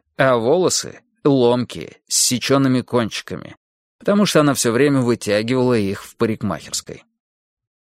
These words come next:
И что это вы тут творите?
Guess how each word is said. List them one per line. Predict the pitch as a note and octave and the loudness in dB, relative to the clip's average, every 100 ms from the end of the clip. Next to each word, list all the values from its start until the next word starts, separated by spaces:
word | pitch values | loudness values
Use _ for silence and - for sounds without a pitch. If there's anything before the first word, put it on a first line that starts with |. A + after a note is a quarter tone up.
| _ _ _ _ _ | _ _ _ _ _
И | A3 | 2
что | F#3+ - - - F4 | 2 0 -2 2 4
это | G4 G#4 | 4 4
вы | G#4 | 4
тут | G#4 G4+ - | 4 0 0
творите? | G4+ F#4+ C#4+ - - | 2 4 4 0 -8